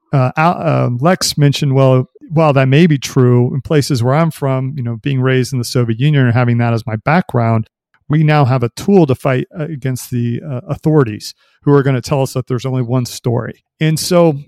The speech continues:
I'm still, I guess where I land on this is I still think that there's, there's pristine beauty and, and righteousness, if you will, in having information at our fingertips. And the idea that we would s-,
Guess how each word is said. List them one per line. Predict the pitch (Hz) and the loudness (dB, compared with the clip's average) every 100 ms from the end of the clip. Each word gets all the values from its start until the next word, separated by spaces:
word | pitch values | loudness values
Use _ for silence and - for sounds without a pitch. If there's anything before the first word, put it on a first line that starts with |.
| _ - | _ -6
I'm | 175 | -4
still, | - - 240 202 151 | -4 -2 -2 -2 -6
I | |
guess | 156 190 165 | -4 -2 -2
where | 170 156 | -2 0
I | 190 | 0
land | 156 147 135 | 2 2 2
on | 127 | 2
this | 127 123 | 0 -2
is | 127 | -2
I | 156 | 0
still | 151 - 190 160 | -2 -2 -2 -2
think | - 151 - - | -2 -4 -4 -4
that | 143 131 | -2 0
there's, | 131 127 120 - - | 2 2 0 -4 -10
there's | 165 131 117 | -4 -4 -4
pristine | - 147 - 165 160 127 | -6 -6 -6 -2 -2 0
beauty | 127 143 139 131 | 2 4 4 0
and, | 131 123 120 127 - | 0 0 -2 -4 -6
and | 127 117 | -6 -2
righteousness, | 123 147 - 139 135 117 | 0 0 0 -6 -6 -10
if | 127 - | -10 -8
you | 120 | -6
will, | 117 113 107 _ _ - | -4 -4 -4 _ _ -2
in | 127 | 2
having | 139 139 135 | 4 4 4
information | 135 123 127 127 - 123 | 2 2 0 -2 -2 -4
at | 117 | -4
our | 117 | -4
fingertips. | 135 131 - 120 - | -2 -2 -2 -4 -2
And | 135 | -2
the | 139 | 0
idea | 139 151 | 0 0
that | 156 135 | 0 0
we | 135 | 0
would | 127 - | 0 -4
s-, | - | -10